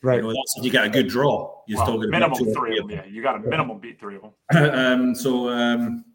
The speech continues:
Speaker 2: that's where it becomes very, very difficult, you know. But they, they, that's it. That, that's the steps you go through. And Margaret, Christina, they've gone through the steps to now they can beat these ga-, the, the, these girls relatively regularly, we would say, but they're not quite yet the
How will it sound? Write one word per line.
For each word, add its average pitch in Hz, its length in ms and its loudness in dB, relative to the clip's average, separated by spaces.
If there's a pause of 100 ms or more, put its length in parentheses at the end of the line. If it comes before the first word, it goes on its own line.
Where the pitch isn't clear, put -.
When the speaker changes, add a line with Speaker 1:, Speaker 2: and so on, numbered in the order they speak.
(640)
Speaker 2:
that's 151 240 2
where 143 100 4
it 120 60 0
becomes 120 280 -2
very, 123 180 0
very 113 180 0
difficult, 104 400 -6
you 101 80 -12
know. 131 160 -6
But 151 220 -8
they, 139 100 -2
they, 135 340 -2 (340)
that's 147 220 0
it. 147 180 -2
That, 143 240 -4
that's 170 260 0
the 156 80 -8
steps 147 320 -2
you 131 60 -6
go 170 180 -2
through. 127 320 -2
And 117 160 -2
Margaret, 131 460 -2
Christina, 131 720 -4 (120)
they've 135 200 4
gone 143 180 2
through 139 200 0
the 113 80 -4
steps 123 400 -6
to 117 120 -6
now 131 260 2
they 127 180 0
can 117 180 -4
beat 147 240 -4
these 127 240 -4 (240)
ga-, 117 240 -4 (100)
the, 113 200 -6
the, 120 200 -8
these 113 200 -6
girls 117 500 -6 (400)
relatively 131 800 0
regularly, 113 720 -4 (240)
we 117 120 -2
would 107 120 -4
say, 110 320 -2
but 113 200 -6
they're 117 120 -8
not 120 300 -6
quite 113 260 -10
yet 110 300 -6
the 104 260 -2